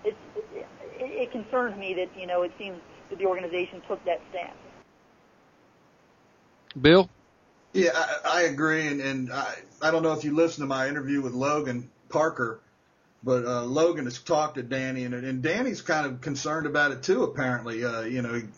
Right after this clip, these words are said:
Speaker 3: he doesn't, I, I get the impression from what Logan said, is that he really doesn't understand what he has to do to get somebody's attention.
Speaker 2: I, I can't figure out, uh, it just makes, logically, it makes no sense.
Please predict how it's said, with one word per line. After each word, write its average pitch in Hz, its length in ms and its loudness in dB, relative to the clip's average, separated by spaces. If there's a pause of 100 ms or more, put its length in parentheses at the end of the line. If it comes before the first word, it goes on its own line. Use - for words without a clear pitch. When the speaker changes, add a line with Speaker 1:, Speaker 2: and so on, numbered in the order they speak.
(580)
Speaker 3:
he 156 60 0
doesn't, 160 300 4
I, 139 320 -2
I - 20 0
get 165 200 0
the 147 100 -4
impression 143 460 0
from 135 160 -6
what 139 240 -2
Logan 135 440 0
said, 113 420 -8 (520)
is 135 140 -2
that 143 100 0
he 202 100 2
really 170 260 4
doesn't 147 240 -2
understand 139 360 -2
what 151 140 2
he 143 80 0
has 147 220 -2
to 139 100 -2
do 170 220 6
to 139 80 -2
get 127 140 -2
somebody's 127 340 -2
attention. 170 440 -4 (2500)
Speaker 2:
I, 208 240 4
I 214 100 6
can't - 220 4
figure 139 320 8
out, 135 240 6 (480)
uh, 135 60 -8 (100)
it 170 120 2
just 165 180 0
makes, 175 260 2 (380)
logically, 156 720 2
it 139 60 -4
makes 170 220 -2
no 139 260 6
sense. - 520 0